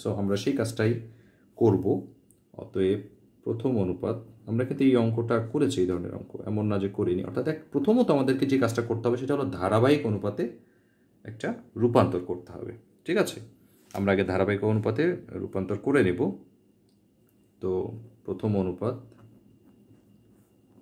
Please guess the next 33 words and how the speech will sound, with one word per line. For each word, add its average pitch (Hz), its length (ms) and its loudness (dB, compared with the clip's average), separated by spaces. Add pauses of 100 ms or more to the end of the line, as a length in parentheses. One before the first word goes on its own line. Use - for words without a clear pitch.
(920)
পাঁচ 92 400 -4
অনুপাত 92 420 -4
সাত, - 680 -6 (320)
সেখানে 92 380 -4
চার 92 240 0
দিয়ে 95 140 4
যদি 95 160 4
আমরা 92 180 0
গুণ 107 320 2
করি, 92 320 0 (840)
পাঁচ 92 260 -6
গুণ 92 320 -2
চার, 92 220 -4
এই 98 100 0
চার 110 180 2
কিন্তু 123 160 0
এখান 110 200 2
থেকে 107 200 -2
এসেছে, 92 280 0
মনে 101 160 0
রাখতে 90 240 -6
হবে। 107 300 -2 (580)
সাত 98 260 -6 (180)
গুণ 90 240 -8
চার, 95 340 -4 (840)
আমরা 92 180 -8
পাঁচে 92 280 -8
চার 98 180 -2
পাঁচা 90 200 -10 (140)
কুড়ি, 120 540 0 (480)
চার - 80 -16
সাত - 220 -18
আঠাশ। 95 360 -8